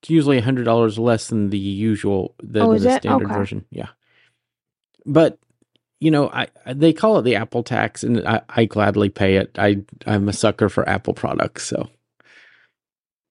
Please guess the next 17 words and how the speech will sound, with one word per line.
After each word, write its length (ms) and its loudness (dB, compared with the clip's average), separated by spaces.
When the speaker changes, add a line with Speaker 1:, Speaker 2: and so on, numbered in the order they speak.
Speaker 1:
Although 220 4
I 80 2
have 200 -2
to 80 0
say, 420 2
some 340 2
of 80 2
the 60 4
Samsung 580 0
products 400 -4
can 160 0
be 120 2
pretty 280 0
expensive 540 -6
too. 140 -2
Like 320 -4
my, 300 0